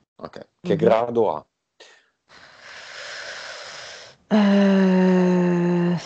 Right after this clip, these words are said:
Speaker 1: Per convenzione abbiamo
Speaker 2: P tredici.
Speaker 1: stabilito, bene.
Speaker 2: P tredici.
Speaker 1: Abbiamo stabilito una lettera e un numero. La lettera più importante è più vicino alla Z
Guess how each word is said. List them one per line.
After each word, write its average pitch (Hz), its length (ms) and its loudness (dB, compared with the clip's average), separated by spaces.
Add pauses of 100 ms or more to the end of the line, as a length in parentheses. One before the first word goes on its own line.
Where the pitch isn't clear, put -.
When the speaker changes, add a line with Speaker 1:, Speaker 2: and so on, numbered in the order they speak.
(380)
Speaker 1:
Per - 220 -6
convenzione 175 720 -2
abbiamo 269 240 4
Speaker 2:
P - 40 -16
tredici. 185 680 0
Speaker 1:
stabilito, - 180 -16 (520)
bene. - 140 -12 (140)
Speaker 2:
P 233 200 -6 (360)
tredici. 165 540 -8
Speaker 1:
Abbiamo 87 360 -14
stabilito 85 600 -8
una 82 200 -10
lettera 107 680 -4
e 90 100 -8
un 82 240 -12
numero. 78 540 -10
La 85 120 -4
lettera 85 360 -6
più 82 120 -12
importante 120 500 -10
è - 20 -8
più 98 160 -10
vicino 80 300 -10
alla 110 180 -8
Z 76 220 -6